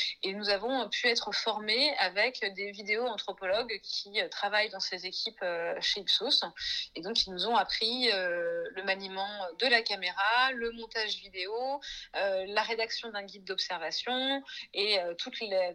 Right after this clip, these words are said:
toutes les, tous les grands principes théoriques de, de ce qui doit se passer au cours d'une,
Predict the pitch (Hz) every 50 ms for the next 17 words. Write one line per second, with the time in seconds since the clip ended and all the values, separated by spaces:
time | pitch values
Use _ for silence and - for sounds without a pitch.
0 | 190 196 - - - - 214 202 - - 269 247 240 220 - 240 254 247 - -
1 | 247 - - - 254 - - - 226 208 196 190 233 285 294 277 - 233 202 190
2 | 190 196 202 202 208 202 202 190 185 180 175 175 175 175 180 180 175 175 180 -
3 | - - - 208 196 202 196 196 - 190 185 190 - 254 254 254 240 202 - -
4 | - 233 233 233 - 202 196 185 180 175 170 170 165